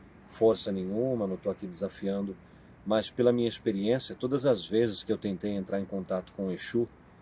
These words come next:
vocês lembram lá na Capela Preta de Exu, né, que Exu do Brejo, eu fiz a minha oferenda e ele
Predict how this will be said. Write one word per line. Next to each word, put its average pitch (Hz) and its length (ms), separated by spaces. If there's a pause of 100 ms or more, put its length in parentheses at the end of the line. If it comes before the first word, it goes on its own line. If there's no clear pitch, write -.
(300)
vocês 98 160
lembram 113 300
lá 107 100
na 104 100
Capela 98 380
Preta 110 360
de 87 140
Exu, 127 480
né, 120 180
que 90 320 (640)
Exu 95 300
do 101 120
Brejo, 104 540 (680)
eu 95 100
fiz 110 240
a 107 60
minha 107 160
oferenda 120 760 (640)
e 98 120
ele 107 540